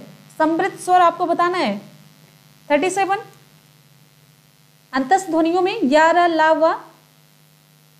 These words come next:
ठीक है, ये सभी हैं। और उसमें श, ख, स, ह, षष्ठी वाला स होता है। अब यहाँ पे बताइए,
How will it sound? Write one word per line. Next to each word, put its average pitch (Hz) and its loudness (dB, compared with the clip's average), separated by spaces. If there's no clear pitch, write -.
ठीक 254 -14
है, 392 -14
ये 262 0
सभी 220 -2
हैं। 208 -10
और 277 4
उसमें 359 -2
श, - -8
ख, 311 0
स, - -8
ह, 202 -2
षष्ठी 269 -4
वाला 277 2
स 277 -4
होता 233 -2
है। 330 -8
अब 254 -2
यहाँ 349 2
पे 392 -4
बताइए, 381 2